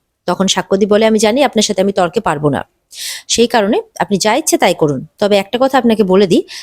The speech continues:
আপনার হাতে কিন্তু কেউ আর খাবার খাবে না, সবাই কিন্তু আপনার উপর থেকে বিশ্বাসটা হারিয়েছে, so এই কথাটা আপনি মাথায় রাখবেন," বলে সেখান থেকে চলে যায়।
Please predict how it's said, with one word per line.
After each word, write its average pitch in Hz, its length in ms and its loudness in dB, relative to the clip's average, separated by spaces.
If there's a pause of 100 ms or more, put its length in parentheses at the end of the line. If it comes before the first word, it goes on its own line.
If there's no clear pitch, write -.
(140)
আপনার 254 300 0
হাতে 262 160 0
কিন্তু 254 240 0
কেউ 220 180 2
আর 240 100 0
খাবার 180 300 -2
খাবে 151 260 -2
না, 127 140 -2 (240)
সবাই 185 280 0
কিন্তু 190 260 0
আপনার 220 360 0
উপর 180 160 2
থেকে 285 200 0
বিশ্বাসটা 202 460 -2
হারিয়েছে, 151 420 -2 (420)
so 285 180 0
এই 247 200 2
কথাটা 220 280 0
আপনি 311 160 -2
মাথায় 190 280 2
রাখবেন," 147 340 -2 (220)
বলে 254 180 2
সেখান 226 260 0
থেকে 208 180 2
চলে 247 260 2
যায়। 214 180 0